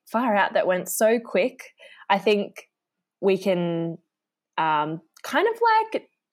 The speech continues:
not trick ourselves, but just, like, talk ourselves out of doing the hard yards. But really, when they're done, you're like, "I'm so glad I did that." <laughs> I'm so glad that I didn't drag it out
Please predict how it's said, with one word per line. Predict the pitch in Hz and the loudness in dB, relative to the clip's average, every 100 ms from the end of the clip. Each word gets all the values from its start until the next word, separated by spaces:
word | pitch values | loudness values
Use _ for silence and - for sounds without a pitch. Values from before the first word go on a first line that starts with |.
| _ 226 | _ -4
not | 320 - | -4 -4
trick | - 247 247 | -4 -2 2
ourselves, | 214 208 196 170 185 | 2 2 2 2 0
but | - 185 - | 0 -2 2
just, | 202 202 - | 0 -2 -4
like, | 202 185 | -2 -2
talk | - 208 202 | -2 -2 0
ourselves | 196 185 190 151 170 - | -2 0 0 0 -2 -2
out | 160 156 | 2 2
of | 180 180 180 _ _ _ _ _ _ _ _ _ 175 165 | 0 -2 -8 _ _ _ _ _ _ _ _ _ -12 -2
doing | 202 190 | 0 2
the | 180 | 0
hard | 175 220 220 202 | 0 2 4 4
yards. | 262 381 381 - | 2 2 -2 0
But | 180 - 180 | 0 0 2
really, | 277 240 | 4 4
when | 208 233 | 4 2
they're | 320 | 2
done, | 202 202 214 175 185 | 2 4 4 2 0
you're | 196 | 2
like, | 175 160 - - _ _ _ - - - _ 180 | 2 2 -2 -20 _ _ _ -20 -20 -20 _ -6
"I'm | 202 | -4
so | - 170 175 | 0 2 4
glad | 165 | 2
I | 156 | 2
did | 151 - | 0 -2
that." | - 175 - 220 - - 622 - | 0 2 0 -2 -6 -8 -6 -2
<laughs> | 339 - 349 359 302 277 254 240 220 208 | -2 -2 -2 0 0 -2 -4 -6 -8 -2
I'm | 202 | -2
so | 202 196 | 2 2
glad | 190 202 175 | 4 2 4
that | 180 | 2
I | 175 | 2
didn't | 175 156 - | 0 -4 -4
drag | 170 175 170 | 2 4 4
it | 170 | 4
out | 165 160 | 4 4